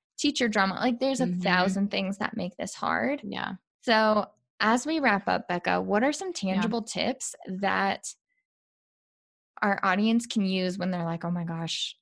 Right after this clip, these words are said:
Speaker 1: I feel so awkward. I need to go hide under
Speaker 2: Yeah.
Speaker 1: a rock and never return to school"?
Speaker 2: Totally.
Speaker 1: <laughs>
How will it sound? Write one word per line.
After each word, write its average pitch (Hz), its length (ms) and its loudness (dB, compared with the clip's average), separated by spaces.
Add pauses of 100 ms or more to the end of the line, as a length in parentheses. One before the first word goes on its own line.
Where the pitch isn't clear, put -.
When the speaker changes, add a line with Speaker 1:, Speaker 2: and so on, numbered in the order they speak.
(100)
Speaker 1:
I 190 80 -2
feel 190 220 -2
so 180 200 -2
awkward. 170 520 -2 (100)
I 175 80 -4
need 175 160 -2
to 180 60 -6
go 170 160 0
hide 175 540 -6 (800)
under 214 180 2
Speaker 2:
Yeah. 277 720 4
Speaker 1:
a - 20 -2
rock 165 380 -2 (340)
and 185 160 0
never 180 260 0
return 180 380 0
to 185 100 -6
school"? 160 360 -8 (640)
Speaker 2:
Totally. 262 720 4
Speaker 1:
<laughs> 220 360 -4